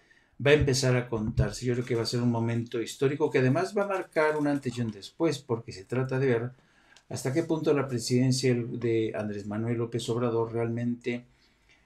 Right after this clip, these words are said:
se ha empeñado en cumplir su palabra de hacer, terminar primero con estas prácticas y dos, que haya rendición de cuentas. Pues todos vamos a estar pendiente de esta audiencia y, eh,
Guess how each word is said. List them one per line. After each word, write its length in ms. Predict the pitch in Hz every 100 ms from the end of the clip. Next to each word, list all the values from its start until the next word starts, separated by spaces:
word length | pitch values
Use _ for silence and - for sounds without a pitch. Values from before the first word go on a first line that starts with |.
| _ _ _
se 180 | - 151
ha 20 |
empeñado 420 | 175 151 143 147
en 80 | 147
cumplir 400 | 131 113 135 135
su 140 | 135
palabra 520 | 151 151 123 123 131
de 440 | 123 120 131 139 - _ _ _
hacer, 540 | 113 107 - 131 127 -
terminar 420 | 117 123 170 190
primero 360 | 131 139 139
con 140 | 131 127
estas 280 | 127 110 -
prácticas 640 | - 127 - - 131 -
y 100 | 139
dos, 400 | 120 135 - - _ _ _ _ -
que 120 | 117
haya 380 | 113 110 107 - -
rendición 680 | 101 104 101 95 113 104 104
de 120 | 101
cuentas. 400 | - - 92 101
Pues 180 | - 127
todos 300 | 180 180 147
vamos 260 | 143 143 131
a 20 |
estar 260 | 139 127
pendiente 540 | 127 104 110 127 127 156 - - - - - - -
de 220 | - 127 135
esta 240 | 135 123
audiencia 720 | 113 117 127 127 139 - - - _ _ _ _ _ _ _ _ _ _
y, 340 | - 143 135 135
eh, 440 | 131 127 123 113